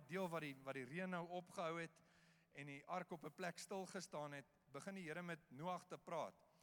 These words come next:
En in Genesis nege vers een sê hy, "So God blessed Noah and his sons and said to them, 'Be fruitful and multiply and fill the earth.'"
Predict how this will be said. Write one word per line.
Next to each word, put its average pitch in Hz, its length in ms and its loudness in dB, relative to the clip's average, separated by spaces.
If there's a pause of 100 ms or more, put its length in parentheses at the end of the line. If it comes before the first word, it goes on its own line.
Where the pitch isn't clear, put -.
(360)
En 147 160 -6
in 156 180 -2 (100)
Genesis 214 480 -2
nege 185 340 0
vers 170 320 -2
een 185 200 -2
sê - 140 -4
hy, 139 140 -2
"So 180 260 0 (120)
God 180 380 4
blessed 180 320 0
Noah 190 460 4
and 208 220 -2
his 208 240 -2
sons 160 440 0
and 170 240 2
said 214 300 -4
to 196 120 -4
them, 143 280 -2 (540)
'Be 208 220 0
fruitful 240 720 0
and 196 280 0
multiply 220 760 2 (520)
and 196 240 -2
fill 226 280 4
the 214 160 0
earth.'" 160 400 4